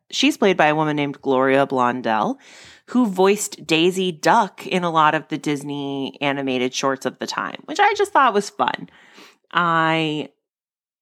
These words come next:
don't, can't really conjure what Daisy Duck <laughs> sounds like, but I, I thought, I thought it was great. And I'll try to find a clip of, of, of her voicing Daisy Duck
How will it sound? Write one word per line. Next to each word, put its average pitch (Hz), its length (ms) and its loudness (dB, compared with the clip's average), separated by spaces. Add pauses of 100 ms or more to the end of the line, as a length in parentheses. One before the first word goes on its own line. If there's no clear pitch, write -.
(200)
don't, 185 300 0 (140)
can't 233 200 0
really 233 160 2
conjure 214 400 2
what 196 140 -4
Daisy 185 280 2
Duck 190 200 0
<laughs> - 0 -
sounds 185 500 -2
like, 262 460 0 (500)
but 285 120 4
I, 320 400 2
I 320 40 -4
thought, 302 380 -2
I 233 220 2
thought 247 180 2
it 220 60 -2
was 214 100 -6
great. 180 160 0
And 185 100 -2
I'll 208 120 2
try 254 140 0
to 254 80 -2
find 196 280 2
a 160 60 2
clip - 280 -2
of, 165 280 -2
of, 147 240 2
of 151 180 -2
her 160 220 0
voicing 151 480 -4
Daisy 139 300 0
Duck 120 320 0